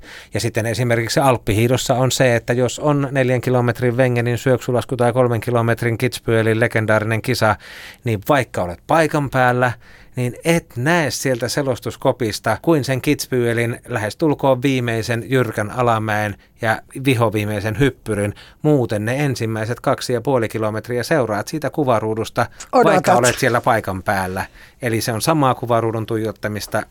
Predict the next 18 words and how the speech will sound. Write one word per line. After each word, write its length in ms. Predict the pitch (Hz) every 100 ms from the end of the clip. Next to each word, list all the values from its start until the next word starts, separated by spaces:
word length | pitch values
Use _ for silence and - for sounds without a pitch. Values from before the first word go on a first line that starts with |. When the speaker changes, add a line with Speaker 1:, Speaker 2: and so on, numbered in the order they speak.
| 113
Speaker 1:
ja 120 | 107
selostamista 680 | 120 104 - 98 95 - 98
kuin 200 | 117 104
mitä 240 | 107 101
se 120 | 98
olisi 240 | 92 90 90
Pasilassa. 580 | 80 - - - - - - - - - -
Speaker 2:
Mut 140 | 202
miten, 280 | 277 370 294
Mikko, 280 | 240 - 214
siis 260 | 226 -
se 160 | 226 208 -
tavallaan 380 | 247 226 214
kontakti 560 | 208 294 294 156 - 160
niihin 260 | 170 180 196
urheilijoihin? 880 | 294 220 131 123 - - - - -
Eli, 280 | 180 165 -
eli 240 | 190 175